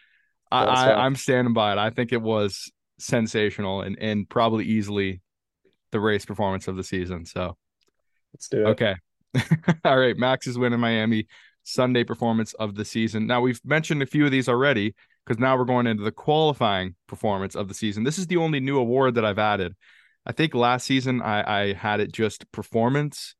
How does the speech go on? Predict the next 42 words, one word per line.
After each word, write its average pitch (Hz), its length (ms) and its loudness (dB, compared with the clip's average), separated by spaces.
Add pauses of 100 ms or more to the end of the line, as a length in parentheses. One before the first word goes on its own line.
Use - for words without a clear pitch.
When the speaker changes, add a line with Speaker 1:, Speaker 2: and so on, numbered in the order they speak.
(420)
Speaker 1:
of 127 120 -4
the 131 100 0
season. 151 540 0 (560)
So 113 200 0
I 113 80 4
wanted 127 240 2
to 117 60 -2
split 117 320 -2
up 110 160 0 (120)
race 110 360 0
and 110 100 -4
qualifying 113 640 0
because 101 560 -2 (460)
I 120 60 -8
find 131 260 0
it 120 80 -4
hard 117 400 2
to, 107 240 0
to 110 120 -8
pick - 200 -2
a 101 40 -14
qualifying 110 520 0
performance 110 500 -4
over 98 240 -4
anything 104 460 -2
that 101 120 -6
someone 101 240 -4
does 101 200 -4
in 95 80 -4
a 90 40 -6
race. 135 300 0
So 101 380 0 (800)
I 143 40 4
want 156 160 4
to 147 60 2
shout 139 220 4
out 131 100 2
some 113 160 -4
good 113 160 0
quality 107 280 0
performances 101 500 -4
here. 101 320 -2